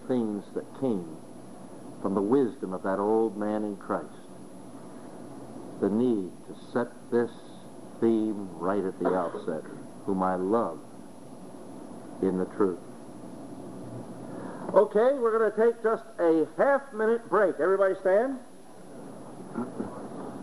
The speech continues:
Now we come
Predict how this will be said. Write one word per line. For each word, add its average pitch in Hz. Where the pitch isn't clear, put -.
Now 294
we 269
come 214